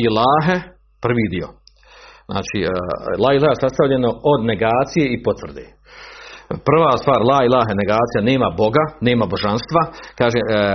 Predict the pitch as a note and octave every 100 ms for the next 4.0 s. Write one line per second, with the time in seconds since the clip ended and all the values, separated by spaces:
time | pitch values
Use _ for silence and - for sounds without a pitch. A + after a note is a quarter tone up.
0 | F#2+ A2 C#3 - D3 C3 A#2+ A2 A2 G#2+
1 | F2 E2 A2 A#2 A#2+ F3 F3+ E3+ D3 G#2+
2 | A2 - A#2+ G2+ A2+ B2 G#2 G2+ - G2+
3 | G2 - _ - - - C3 F#3+ G3